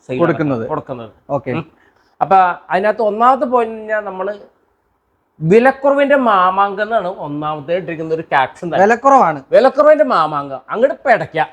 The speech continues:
Speaker 2: ഏത് സൈസും കൊടുക്കും എന്ന് പറഞ്ഞ് നമുക്ക് കുറച്ച് സൈസുകൾ കാണിച്ചു കൊടുക്കുകയും ചെയ്യാം.
Speaker 1: ആ,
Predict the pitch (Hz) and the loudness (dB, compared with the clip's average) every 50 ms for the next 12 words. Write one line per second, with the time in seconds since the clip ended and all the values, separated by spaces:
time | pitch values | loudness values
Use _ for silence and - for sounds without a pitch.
0 | _ _ _ _ _ _ - 202 240 277 302 320 349 349 - 285 254 269 233 285 | _ _ _ _ _ _ 2 4 6 6 6 6 4 2 0 0 0 0 -2 -2
1 | 285 262 240 220 214 202 247 254 - - 202 208 226 226 208 208 208 220 226 220 | -2 -2 0 -2 -2 -2 -4 -10 -10 -8 -8 -4 -2 0 0 0 -2 -4 -4 -4
2 | 208 220 233 220 214 196 196 196 - 240 202 208 202 185 214 208 208 175 165 165 | -4 -4 -4 -2 -2 -2 -2 -2 -2 -4 -4 -2 -4 -2 -2 -4 -2 -2 -2 -2
3 | 185 185 208 190 165 156 151 143 127 123 117 110 - _ _ - 190 185 160 - | -2 -2 -4 -4 -4 -4 -6 -6 -6 -8 -12 -14 -16 _ _ 0 0 2 0 0
4 | - - | -4 -16